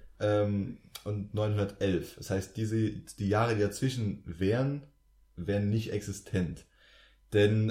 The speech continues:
äh, man hatte in dieser Zeit eine Umstellung vom Kalender. Ähm,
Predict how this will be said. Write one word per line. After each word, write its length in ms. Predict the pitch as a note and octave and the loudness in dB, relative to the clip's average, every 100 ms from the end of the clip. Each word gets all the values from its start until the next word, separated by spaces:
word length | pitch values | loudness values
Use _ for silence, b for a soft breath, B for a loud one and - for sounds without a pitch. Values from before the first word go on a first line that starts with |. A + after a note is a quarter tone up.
| A2 | 2
äh, 120 | G2+ | 0
man 200 | G2+ G2 | 2 2
hatte 180 | A2+ B2 | 2 0
in 100 | G#2+ | 0
dieser 280 | A2+ A2 | 2 0
Zeit 380 | - A2+ A2 B2+ | 0 0 0 0
eine 220 | G#2+ G#2 G#2 | 0 0 0
Umstellung 460 | C3 C3 A#2 A2+ | -2 -2 -2 -2
vom 160 | A2+ G#2 | -2 -4
Kalender. 680 | - G2 G#2 B2+ D3 F3 b b b b - | 0 2 2 2 0 -2 b b b b -6
Ähm, 640 | G2 G2+ G2+ G2 F#2+ F#2+ | 2 4 4 4 2 -2